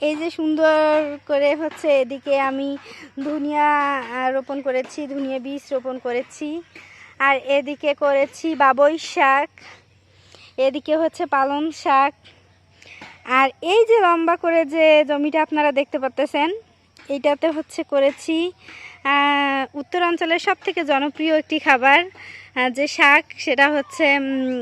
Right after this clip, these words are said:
আহ, নাপা শাক, হাপা নাপা, সেটা হচ্ছে বেশি করে ফেলেছি, কারণ আমাদের গ্রামের মানুষ হাপা নাপা শাক খুবই পছন্দ করে।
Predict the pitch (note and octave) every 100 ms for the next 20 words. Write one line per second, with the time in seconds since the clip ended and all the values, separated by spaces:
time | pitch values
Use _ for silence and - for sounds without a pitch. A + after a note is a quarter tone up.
0 | A3+ B3+ B3 B3 B3 A#3 C#4 D4 D#4+ E4
1 | D#4+ C#4+ - D4 C4+ D#4+ - C#4+ C#4 C#4+
2 | C#4 C4+ D4+ F#4 - - - - - D4+
3 | C4+ C#4+ D4 D4 D4 - C4 C4+ D4+ C#4+
4 | C#4 D4 C4+ C4+ - D4 C4 B3+ B3+ B3+
5 | B3+ B3 C4 B3+ C4+ C4+ C4+ C#4+ - C#4
6 | A#3 C4 C4+ C4 B3 C#4+ C#4+ B3+ - B3
7 | C#4 D4 C4+ C4 A#3+ A#3+ B3+